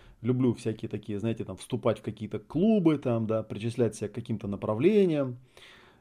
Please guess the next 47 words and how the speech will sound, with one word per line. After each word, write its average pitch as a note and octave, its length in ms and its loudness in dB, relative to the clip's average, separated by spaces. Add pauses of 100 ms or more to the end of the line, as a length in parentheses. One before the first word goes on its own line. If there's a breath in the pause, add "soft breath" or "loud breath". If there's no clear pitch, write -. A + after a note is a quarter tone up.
(120)
э, G2 680 -4
и A#2 320 0
смотреть, B2 480 2
там, G2 160 -8
что - 200 0
у A#2+ 60 4
меня G#2+ 180 -2
похоже G2+ 400 -4
на A2+ 140 0
это, F#3+ 260 2
что - 160 -6
у G#2+ 40 0
меня G#2 120 -4
похоже G#2 380 -4
на A2 140 0
то. F3 240 10
Я A#2+ 100 6
вот A#2+ 100 2
рассказывал, B2 460 2
да, C#3 140 2
что - 120 -8
частенько A#2+ 400 -2
ко A#2 120 -4
мне A2 140 0
приходят G#2+ 420 -4
люди. D#3 280 6 (360 loud breath)
Ну, B2+ 80 -2
вот B2 60 0
тут, B2 220 0
вот A2 100 -14
в A#2+ 100 6
Аске B2 340 6 (400 soft breath)
меня A#2+ 180 4
спрашивали, G#2+ 520 0 (280 soft breath)
с - 80 -20
какого B2 280 2
перепуга C3+ 460 2
я G#2 60 2
в G#2 60 -8
тегах G#2+ 360 0
в A2 40 0
Аске A2 240 -2
написал, G2+ 480 -4
что, F#2+ 460 -6
м, A2 560 -12
ну, A#2+ 100 2
типа, G#2 360 -10